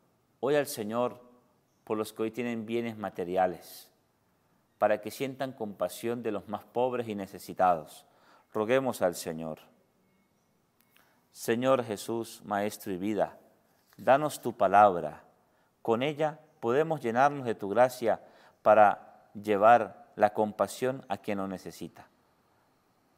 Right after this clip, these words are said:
Por Jesucristo nuestro Señor. Amén. Señor, danos sacerdotes santos. Señor, danos familias santas.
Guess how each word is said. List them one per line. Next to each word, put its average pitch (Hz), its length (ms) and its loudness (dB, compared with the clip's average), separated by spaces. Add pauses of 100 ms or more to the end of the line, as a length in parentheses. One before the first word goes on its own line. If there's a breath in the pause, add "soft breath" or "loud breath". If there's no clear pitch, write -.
(340)
Por 143 200 4
Jesucristo 117 720 -6
nuestro 87 260 -14
Señor. 101 460 -8 (420)
Amén. 80 260 -6 (840)
Señor, 120 420 0
danos 113 320 8
sacerdotes 98 640 -4
santos. - 640 -4 (1600 soft breath)
Señor, 160 540 2
danos 160 320 6
familias 143 520 0
santas. 98 720 -4